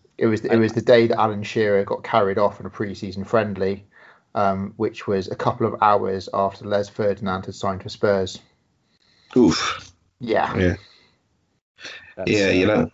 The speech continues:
Speaker 2: you don't want that happening. But yeah, I mean, you know, it, it, it weren't smooth sailing. You know, even you think about that, that fantastic Leicester hat trick. You know, what everyone forgets is that game finished three three, and we, we, we chucked away a lead there.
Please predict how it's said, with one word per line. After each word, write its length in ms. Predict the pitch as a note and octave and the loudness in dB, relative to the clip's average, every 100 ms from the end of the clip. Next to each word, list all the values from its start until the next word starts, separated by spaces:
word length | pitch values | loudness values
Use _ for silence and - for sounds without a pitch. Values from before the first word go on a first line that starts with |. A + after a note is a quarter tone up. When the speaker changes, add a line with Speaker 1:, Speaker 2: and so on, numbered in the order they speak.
| _ | _
Speaker 2:
you 140 | - G2 | -2 2
don't 120 | G#2 | 4
want 120 | C#2+ | 4
that 100 | F2+ | 4
happening. 480 | C2 - A#1+ G#1+ - - - _ - - - - - - - _ _ _ _ | 2 0 -2 -4 -8 -16 -20 _ -14 -10 -10 -10 -14 -16 -20 _ _ _ _
But 440 | - C#3 B2+ - - | -2 2 2 2 2
yeah, 360 | D#3+ B2 G#2+ | 4 4 2
I 100 | G#2 | 2
mean, 400 | A#2 A#2 A2+ A#2 | 4 4 6 6
you 180 | - A#2 | 6 4
know, 380 | A2 A2 G#2+ - _ - - - - | 4 4 4 0 _ -6 -4 -4 -4
it, 220 | - - - - | -2 -2 -4 -4
it, 220 | C#3 - | -4 0
it 60 | D#3 | 4
weren't 300 | D3+ F3+ B2+ | 6 6 4
smooth 240 | A#2 G2 | 4 2
sailing. 220 | F2+ A#2+ D3 | 4 2 2
You 60 | |
know, 80 | G#2 | 4
even 600 | A2 D3 D#3 C3+ A#2+ E2+ | 6 6 6 6 6 8
you 200 | C3 B2 | 8 8
think 220 | A#2+ B2 | 8 6
about 300 | A#2 A#2+ A2+ | 6 2 2
that, 240 | A2+ G#2+ - | 2 2 2
that 260 | A2+ - - _ _ _ _ - | 0 -2 -8 _ _ _ _ -10
fantastic 680 | - C3 G#2 - B2 - - | -2 0 2 0 -2 0 2
Leicester 300 | A#2+ A#2+ A2 | 2 2 0
hat 280 | - D3 - | 0 0 -2
trick. 360 | - G#2+ G2+ G2 | -2 0 0 2
You 200 | A2 G#2+ | 2 4
know, 240 | G2 A#2 A#2 | 4 6 6
what 220 | C3 B2 | 6 4
everyone 240 | B2 A#2+ | 2 2
forgets 380 | G2+ G2 D3+ - | 2 2 0 0
is 140 | A2 G#2 | 0 2
that 180 | G#2+ | 0
game 200 | B2 A2+ | 2 2
finished 360 | G#2+ G#2+ G2 - | 4 2 2 0
three 240 | - A2 | 2 4
three, 460 | G2+ A#2+ C3+ D3 - | 4 2 2 4 4
and 180 | F2+ G#2 | 4 6
we, 120 | F#2+ | 6
we, 260 | D#2 G2+ - | 6 4 2
we 160 | - G2+ | 0 0
chucked 320 | - - - | 2 -2 2
away 220 | G2+ G2+ | 2 4
a 40 | E2+ | 2
lead 320 | G2+ C#3 B2+ | 4 4 4
there. 360 | - G#1+ B1 | 2 0 0